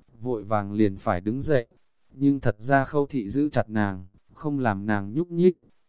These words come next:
"Đừng hạt bận việc, chúng ta lão tỉ muội, không thịnh hành những cái đó hư."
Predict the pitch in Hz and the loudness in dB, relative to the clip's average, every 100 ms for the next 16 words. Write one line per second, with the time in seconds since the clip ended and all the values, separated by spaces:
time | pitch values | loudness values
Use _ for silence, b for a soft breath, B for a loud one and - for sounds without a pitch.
0 | _ _ - 110 101 113 98 120 107 104 | _ _ -4 -4 0 -2 -2 -4 -6 0
1 | 104 98 _ _ - 117 123 147 135 131 | 0 0 _ _ -8 -8 0 2 2 0
2 | 131 135 92 101 113 110 - _ - 156 | -2 0 0 0 -4 -4 -8 _ -12 -6
3 | 143 139 117 107 110 101 117 139 117 113 | -6 -4 -6 -2 -2 -2 -4 -4 -2 0
4 | 113 113 135 160 151 | 2 0 0 -2 -4